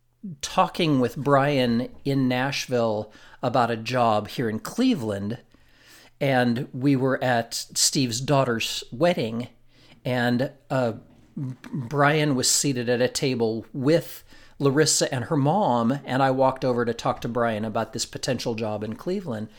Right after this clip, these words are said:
And so four times over my ten years in Nashville, at least four times, I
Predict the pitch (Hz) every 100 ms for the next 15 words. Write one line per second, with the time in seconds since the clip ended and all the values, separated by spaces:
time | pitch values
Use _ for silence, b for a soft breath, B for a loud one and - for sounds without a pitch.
0 | B B B B - 143 131 - 147 135
1 | - - 240 277 - 220 156 120 123 -
2 | 147 131 127 131 135 135 135 123 - -
3 | 170 165 156 147 131 113 143 127 123 131
4 | 156 - 117 107 107 - b b b b
5 | b 147 147 147 160 - - 123 104 -
6 | 98 104 139 - - - B B B B
7 | B B _ - 135 131 131